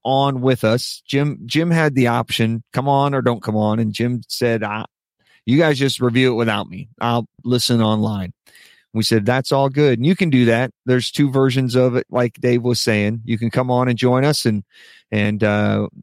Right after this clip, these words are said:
that, that helps us tremendously because we can ask you questions.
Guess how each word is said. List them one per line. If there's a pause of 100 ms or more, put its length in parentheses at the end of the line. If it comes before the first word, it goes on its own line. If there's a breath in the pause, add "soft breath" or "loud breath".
(260)
that,
that
helps
us
tremendously
because
we
can
ask
you
questions.